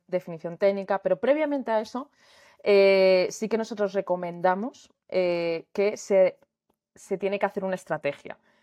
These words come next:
Es decir, al final, eh, el negocio, ¿no? El cliente, eh, se tiene, tiene que sentarse, eh, tiene que definir a qué tipo de cliente va enfocado este programa,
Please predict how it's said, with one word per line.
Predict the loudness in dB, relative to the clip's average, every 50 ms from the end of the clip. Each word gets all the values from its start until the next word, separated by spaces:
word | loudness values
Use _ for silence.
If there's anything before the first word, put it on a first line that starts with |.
| _ _ -14
Es | -8 -2
decir, | -2 -2 -2 -2 -12 -12 -14 _ _ _ _ _
al | -8 -8 -6
final, | -6 -10 -6 -2 0 2 2 0 -2 -4 -8 -8
eh, | -6 -6 -6 -6 -8 -10 -10 -10 -10
el | -12 -10
negocio, | -8 -2 0 0 0 0 -2 -10 -10
¿no? | -8 -8
El | -8 -8
cliente, | -10 -10 -8 -6 -6 -6 -4 -2 -2 -2 -2 -4 -4 -2 0
eh, | 2 2 2 0 -2 -4
se | -4 -6 -6
tiene, | -6 -4 -4 -4 -4 -4 -4 -6 -6 -8 _ _ _ _ _ _ _
tiene | -6 -4 -4 -2
que | -4 -6
sentarse, | -8 -8 -12 -8 -2 -2 -2 -2 -2 -4 -4 -4 -4 -4 -6 -10 _
eh, | -6 -4 -4 -2 -4 -4 -4
tiene | -4 -4 -4 -4
que | -4 -4
definir | -4 -4 -6 -8 -8 -6 -8 -8 -10 -14 _ _ _ _ -6
a | -6 -4
qué | -4 -4 -6
tipo | -6 0 0 0
de | 0 0 -4
cliente | -6 -8 -6 -6 -4 -6 -4 -4 -2 -2 -2 -4 -6 -8 _ -12
va | -4 0 2 2 2 2 0 -2 -4 -6
enfocado | -10 -8 -8 -8 -4 -4 -4 -4
este | -4 -10 -10 -10 -8
programa, | -6 -6 -4 0 0 0 -2 -2 -8 -12